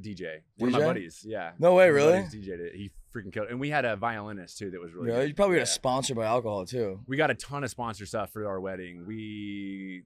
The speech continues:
Speaker 1: yeah, we
Speaker 2: Didn't get an
Speaker 1: definitely used our
Speaker 2: invite?
Speaker 1: stuff. My bad, dude.
Speaker 2: No, it's okay. I don't care.
Speaker 1: You were there in spirit.
Speaker 2: No, honestly, Corey is, Corey's like a, whenever we see each other, it's like no time has passed, and,
Speaker 1: Yeah.
Speaker 2: like, we're good friends, but it's not like we're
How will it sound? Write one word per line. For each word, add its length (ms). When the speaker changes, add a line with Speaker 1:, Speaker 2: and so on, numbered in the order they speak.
Speaker 1:
yeah, 200
we 160
Speaker 2:
Didn't 240
get 100
an 80
Speaker 1:
definitely 80
used 120
our 100
Speaker 2:
invite? 140
Speaker 1:
stuff. 100
My 80
bad, 260
dude. 140
Speaker 2:
No, 180
it's 100
okay. 200
I 100
don't 100
care. 240
Speaker 1:
You 60
were 80
there 140
in 80
spirit. 440
Speaker 2:
No, 120
honestly, 360
Corey 300
is, 220
Corey's 320
like 160
a, 340
whenever 260
we 80
see 220
each 180
other, 220
it's 120
like 120
no 140
time 280
has 100
passed, 440
and, 80
Speaker 1:
Yeah. 80
Speaker 2:
like, 100
we're 100
good 220
friends, 380
but 120
it's 140
not 140
like 360
we're 360